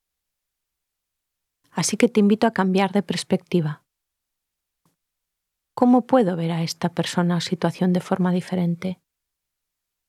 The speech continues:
¿Por qué querría perdonarla? ¿Qué me podría ayudar a perdonarla? Puedes dedicar un par de minutos a pensar en esto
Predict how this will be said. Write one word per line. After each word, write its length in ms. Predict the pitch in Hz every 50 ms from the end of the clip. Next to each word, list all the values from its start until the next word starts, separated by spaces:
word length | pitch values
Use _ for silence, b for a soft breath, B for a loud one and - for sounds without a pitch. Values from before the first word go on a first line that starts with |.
| _ _ _ _ _ _ _ _ _ _ _ _ _ _ _ _ _ 165 _ _ _ _ _ _ _ _ _ _ _ _ _ _ _ _ _ _ _ _ _ _
¿Por 200 | - 208 185 175
qué 300 | - - 208 214 - - _ _ _ _ -
querría 760 | - 196 185 190 202 208 202 202 190 160 160 165 - _ _ _ _ _ _ _ _ _ _ _ _ _ _ _
perdonarla? 800 | - 170 160 - 180 175 175 175 165 - - 165 156 156 - _ _ _ _ _ _ _ _ _ _ _ - _ _ _ _ _ _ _ _ _ _ _ _ _ _ _ _ _ -
¿Qué 100 | - 240
me 120 | 226 226 214
podría 360 | - 190 185 196 214 214 202
ayudar 340 | 196 190 175 185 208 214 202
a 120 | 180 -
perdonarla? 720 | - 165 165 - 175 180 208 208 - - 165 151 156 - _ _ _ _ _ _ _ _ _ _ _ _ _ _ _ _ _ _ _ _
Puedes 300 | - 226 202 196 208 208
dedicar 480 | - 214 190 175 160 - - 165 165 170
un 120 | 165 160
par 200 | - - 160 170
de 100 | 190 214
minutos 600 | 214 208 190 175 175 170 - 214 240 262 - - 185
a 80 | -
pensar 340 | - 180 165 - - 180 185
en 140 | 190 185 170
esto 400 | 175 170 - - - 226 -